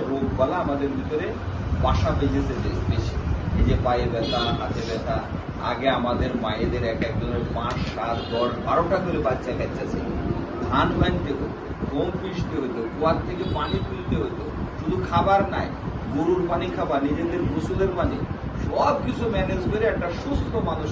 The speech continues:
হিসাবে ঘুরে, ঘুরে বেড়ায়। আর এখন কাজটাকে দেখে আমরা ভয় করি। তো যাই হোক, যে উদ্যোগ এই আমাদের বুড়িপোতা ইউনিয়ন নিয়েছে,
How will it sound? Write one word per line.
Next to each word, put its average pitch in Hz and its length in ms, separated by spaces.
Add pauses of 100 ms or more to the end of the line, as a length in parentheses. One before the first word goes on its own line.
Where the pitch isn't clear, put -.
হিসাবে - 320
ঘুরে, - 180 (260)
ঘুরে - 220
বেড়ায়। - 220 (460)
আর - 140
এখন - 160 (160)
কাজটাকে 190 480 (100)
দেখে 160 240
আমরা 143 140 (120)
ভয় 113 240
করি। - 240
তো 107 40 (100)
যাই 175 160
হোক, 180 120 (440)
যে - 80 (140)
উদ্যোগ 160 340 (160)
এই 156 80 (1080)
আমাদের 143 320
বুড়িপোতা 165 400
ইউনিয়ন 147 360
নিয়েছে, 143 220